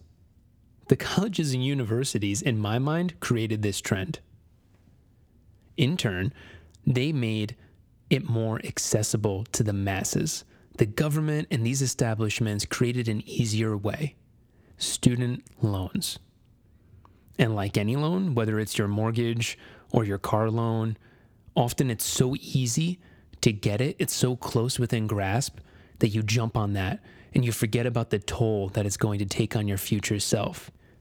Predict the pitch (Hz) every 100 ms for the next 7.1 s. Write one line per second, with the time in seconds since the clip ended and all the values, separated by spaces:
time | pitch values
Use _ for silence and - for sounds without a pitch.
0 | - 127 131 170 156 104 98 98 - -
1 | 127 147 120 95 - 120 123 123 104 101
2 | - 110 107 110 - - - _ _ -
3 | - - _ - - - _ - - 127
4 | 110 120 123 120 - 113 101 95 104 -
5 | - 113 107 101 98 117 104 101 98 98
6 | 107 107 98 110 101 98 98 113 - -
7 | 151